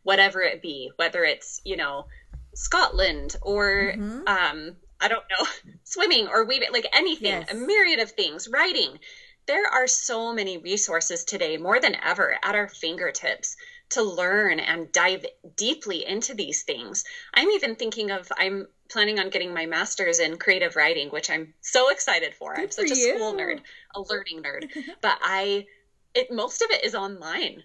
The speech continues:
Speaker 1: Most of it is independent, and we can do that because of today's world. And as tragic as covid has been in so many ways, um, and we've all been affected by that, there's also been some things that have emerged that,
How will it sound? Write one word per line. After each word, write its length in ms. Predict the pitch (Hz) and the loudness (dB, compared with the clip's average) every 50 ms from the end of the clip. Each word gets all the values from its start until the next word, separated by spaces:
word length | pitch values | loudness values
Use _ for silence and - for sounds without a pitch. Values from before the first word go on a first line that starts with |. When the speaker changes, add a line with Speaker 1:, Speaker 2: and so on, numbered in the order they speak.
| _ - | _ -4
Speaker 1:
Most 280 | 202 214 247 - - | -4 -4 -4 -4 -6
of 80 | 349 311 | -2 -2
it 120 | 277 - | -2 -2
is 100 | 208 208 | -2 -4
independent, 680 | - - 220 196 196 202 - - 202 214 240 202 165 - - | -4 -6 -4 -6 -6 -8 -8 -6 -4 -2 0 0 -2 0 -2
and 240 | 185 190 190 180 170 | -4 -4 -4 -6 -6
we 140 | 214 214 | -6 -6
can 400 | 208 - - - 220 302 - 247 247 | -6 -8 -8 0 2 2 4 4 0
do 160 | 208 185 156 | -2 -4 -4
that 220 | - - - - - | -2 -2 -2 -2 -4
because 360 | 175 165 - - 208 202 214 | -8 -12 -6 -4 -4 -2 -2
of 100 | 196 - | -2 -6
today's 380 | - - - 170 160 165 - 160 | -6 -6 -6 -6 -4 -4 -4 -4
world. 340 | 170 165 151 147 147 147 - | -2 -2 -2 -2 -4 -4 0
And 160 | - 180 160 | 0 0 2
as 280 | - 180 180 170 - - - - - - _ _ _ _ _ _ _ 320 - | 2 0 0 0 -4 -12 -14 -20 -20 -20 _ _ _ _ _ _ _ -8 -4
tragic 440 | - - 226 208 220 196 214 220 196 | -2 2 4 4 4 2 0 -2 -2
as 120 | 175 - | -4 -4
covid 360 | - - 202 180 175 196 170 | -6 -8 -8 -6 -4 -4 -6
has 240 | 196 202 180 165 - | -4 -6 -10 -10 -6
been 280 | - 160 147 156 190 202 | -4 -4 -2 -2 -2 -2
in 140 | 170 160 | -4 -4
so 180 | 165 - 190 165 | -6 -6 -6 -6
many 200 | 165 180 175 170 165 | -6 -6 -8 -8 -8
ways, 460 | 160 147 156 165 180 208 220 - - - | -6 -6 -4 0 0 0 0 -2 -6 -4
um, 360 | 160 151 147 - - - 185 _ _ - - - - - - _ _ _ _ _ _ _ _ - - | -2 -2 -2 -2 -8 -14 -16 _ _ -20 -20 -20 -20 -20 -20 _ _ _ _ _ _ _ _ -10 2
and 160 | - 175 160 160 | 2 2 2 2
we've 160 | 156 165 165 | -2 0 2
all 200 | 160 160 170 170 | 4 4 4 4
been 140 | 175 147 156 | 2 -2 -2
affected 520 | 165 - - 156 - - - 185 170 165 | -2 -4 -4 -6 -6 -4 -4 -4 -4 0
by 200 | - - 151 151 - | 0 -2 -2 0 -2
that, 320 | 147 - 147 160 170 - - | -4 -2 0 -2 -2 -4 -6
there's 240 | - 196 180 170 - | -6 -4 -4 -4 -4
also 360 | - - 196 208 - 285 262 | -2 -2 -2 0 0 -2 0
been 220 | 214 220 208 214 | 2 2 0 0
some 240 | 208 - 208 208 202 | -2 -4 -4 -4 -4
things 400 | - - 170 165 165 170 185 - - | -4 -4 -4 -2 -2 -4 -6 -4 0
that 180 | 170 165 - | 0 0 0
have 220 | - - 202 180 185 | 0 -2 -4 -4 -4
emerged 680 | 170 170 160 160 156 156 160 170 170 - - - - | -6 -6 -4 -4 -2 2 0 2 2 2 -2 -2 0
that, 340 | - 165 160 - - - - | 0 2 2 2 2 -2 -6